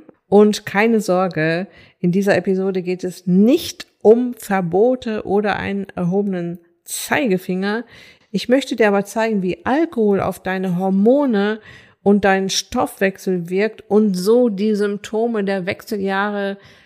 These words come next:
noch ganz schön verstärken kann. Und am Ende der Episode verrate ich dir dann auch noch fünf Rezepte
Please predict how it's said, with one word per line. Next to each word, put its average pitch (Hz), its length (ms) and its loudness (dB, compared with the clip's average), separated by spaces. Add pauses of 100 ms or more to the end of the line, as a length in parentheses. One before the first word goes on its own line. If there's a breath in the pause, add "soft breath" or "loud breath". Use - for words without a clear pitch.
(120)
noch - 320 -2
ganz 269 380 0
schön 233 360 0
verstärken 202 760 -4
kann. 185 440 -4 (440 loud breath)
Und 196 320 4
am 180 320 0
Ende 269 380 4
der 233 160 4
Episode 202 420 -2
verrate 185 460 -2
ich 190 160 -6
dir 180 100 -8
dann 175 180 -6
auch 165 120 -6
noch 156 300 -8
fünf - 600 -2
Rezepte 202 800 -2